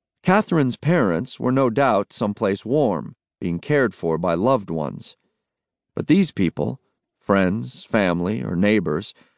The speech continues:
clearly had a stake in this girl's disappearance. Vega nosed his truck up to the sawhorse and powered down his window.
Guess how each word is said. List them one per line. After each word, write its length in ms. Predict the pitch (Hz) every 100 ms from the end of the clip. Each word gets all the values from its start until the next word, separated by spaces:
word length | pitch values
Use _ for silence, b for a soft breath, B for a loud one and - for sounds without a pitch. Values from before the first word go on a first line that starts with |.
| b _
clearly 440 | - 175 180 110 98
had 180 | 104
a 80 | 95
stake 440 | - - 147 95 -
in 100 | 92
this 160 | 104
girl's 380 | - 120 101 92
disappearance. 840 | - 101 85 - 147 87 - - - _ _ _ _ _ _ _ _ _ _ -
Vega 360 | 107 160 190
nosed 380 | 175 143 147 -
his 160 | 139 -
truck 420 | - 156 107 -
up 160 | 110
to 80 | -
the 120 | 95
sawhorse 760 | 104 - 160 95 87 78 120 -
and 140 | 117
powered 360 | 113 120 117 117
down 260 | 107 101 107
his 180 | 117
window. 460 | 123 143 104 87 -